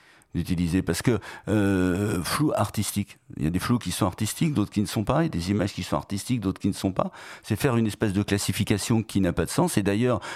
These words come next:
je pense que dans le langage populaire aujourd'hui, on, on fait une réunion, on assiste, on assiste à une réunion, on sort de la réunion, on dit : « Alors, c'était comment ? »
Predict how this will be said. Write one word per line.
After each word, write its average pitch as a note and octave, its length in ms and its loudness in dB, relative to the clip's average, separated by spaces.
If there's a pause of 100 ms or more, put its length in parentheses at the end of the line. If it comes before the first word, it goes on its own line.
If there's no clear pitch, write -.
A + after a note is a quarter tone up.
(120)
je - 60 -4
pense A#2+ 180 2
que A2+ 60 2
dans B2 140 2
le C3 60 0
langage A2 320 2
populaire F#2+ 440 2
aujourd'hui, E2 460 2 (120)
on, - 140 -4 (180)
on D#2+ 120 -6
fait - 120 0
une B2+ 100 2
réunion, D2+ 320 0 (720)
on F#2 140 2
assiste, F#2 420 0 (300)
on G2 160 2
assiste G2+ 320 0
à G2 40 4
une F#2 120 4
réunion, D2 400 2 (480)
on F#2 60 2
sort A#2+ 180 4
de A2+ 80 2
la G#2+ 160 2
réunion, G2 240 4
on C3 60 2
dit : « G2+ 100 2
Alors, F#2 240 2
c'était A2 220 0
comment ? » F#2 440 0